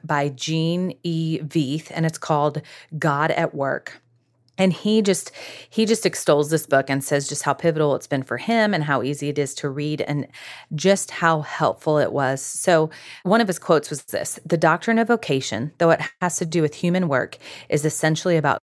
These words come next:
God's work and how God works in and through our lives." And so I thought that was a helpful take because we get too focused on ourselves and what we're doing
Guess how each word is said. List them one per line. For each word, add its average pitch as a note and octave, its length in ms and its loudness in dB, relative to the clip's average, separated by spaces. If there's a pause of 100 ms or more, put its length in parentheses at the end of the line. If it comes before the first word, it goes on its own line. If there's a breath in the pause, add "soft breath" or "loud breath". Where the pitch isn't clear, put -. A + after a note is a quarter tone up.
(100)
God's D3 380 0
work C3+ 340 -4
and D3 160 -4
how C#3+ 200 -4
God C#3 260 -2
works C#3 420 -6
in D#3 400 -2 (320 loud breath)
and D#3 180 0
through D3 380 0
our C#3+ 140 -2
lives." A#2+ 640 -6 (600)
And F3+ 100 0
so G#3+ 120 6
I F#3+ 80 4
thought G3 180 2
that - 120 -6
was D3 120 -4
a C3 40 -6
helpful - 340 -4
take - 420 -6
because D3 320 -6
we F3+ 60 -2
get D3+ 180 -4
too F3 140 -2
focused D3+ 400 -2
on C#3+ 100 -2
ourselves C#3+ 420 -2
and D3 80 -2
what C#3+ 140 -2
we're F#3 140 -2
doing C3+ 340 -4